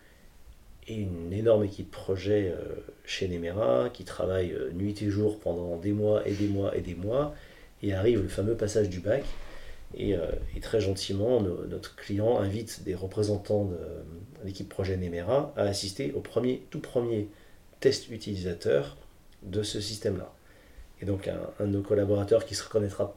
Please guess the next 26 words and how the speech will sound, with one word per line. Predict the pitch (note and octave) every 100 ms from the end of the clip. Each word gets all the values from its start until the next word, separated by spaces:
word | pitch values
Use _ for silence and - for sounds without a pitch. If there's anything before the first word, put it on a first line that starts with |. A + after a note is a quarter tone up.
| -
probablement | - A2+ G#2+ G#2+ A2 G#2+
lorsqu'il | F#2 -
entendra | F#2+ G#2 G2 G2
le |
podcast, | - - - C#3 - - - - - - - - E2+
euh, | D#2+ D2 D2 - - - - - -
est | F#2+
invité, | F#2 E2+ - G#2 A#2+ G#2
arrive | F2+ G2+
aux | F#2+
États-Unis | F#2 F2 E2+ F2 G2 G2+
avec | E2+
ce | -
client, | - - E2+ F#2+ G#2+
assiste | - - G#2 -
à |
son | - -
premier | - G#2+ G#2 G2+
essai | G2 - G2+
derrière | F#2 F#2
une | F#2+
vitre | G2 G2
sans | G2+
teint, | G2 A2+
donc | G#2+ F#2+
un, | F2+